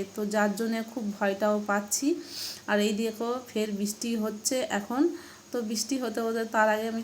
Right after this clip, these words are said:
কাজ টাজগুলো সমস্ত কিছু সেরে নিচ্ছি, বাসি ঘর টরগুলো মোছামুছি করে নেবো, নিয়ে তারপরে আমার স্নান টান সেরে নিয়ে গোপু সোনার কাছে যাব। তো এখনও দেখিনি গোপু সোনার কাছে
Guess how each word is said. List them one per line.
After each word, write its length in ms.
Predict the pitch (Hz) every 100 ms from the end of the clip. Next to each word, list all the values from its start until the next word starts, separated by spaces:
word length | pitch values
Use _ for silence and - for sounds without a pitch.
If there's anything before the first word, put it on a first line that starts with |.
| 220
কাজ 160 | 190 190
টাজগুলো 400 | 208 208 202 208 226
সমস্ত 320 | 185 175 196 214 208
কিছু 180 | 208 -
সেরে 300 | - 196 190
নিচ্ছি, 260 | 196 202 214
বাসি 320 | 185 185 196
ঘর 180 | 180 185 190
টরগুলো 320 | 185 190 208
মোছামুছি 580 | 202 185 - 196 190 202 208
করে 200 | 190 185
নেবো, 240 | 196 202 269
নিয়ে 280 | 240 190 190
তারপরে 480 | 196 180 165 185 190 190
আমার 240 | 180 196 208 - - -
স্নান 240 | - 208 202
টান 180 | 208 220 208
সেরে 300 | - 202 208
নিয়ে 240 | 214 226 220
গোপু 280 | 185 180 190
সোনার 240 | 190 185 190
কাছে 200 | 190 202
যাব। 240 | 196 175 175 233 294 - - -
তো 60 | 226
এখনও 400 | - 208 233 226
দেখিনি 440 | 202 214 208 247 247
গোপু 280 | 196 190 196
সোনার 280 | 202 196 202
কাছে 180 | 196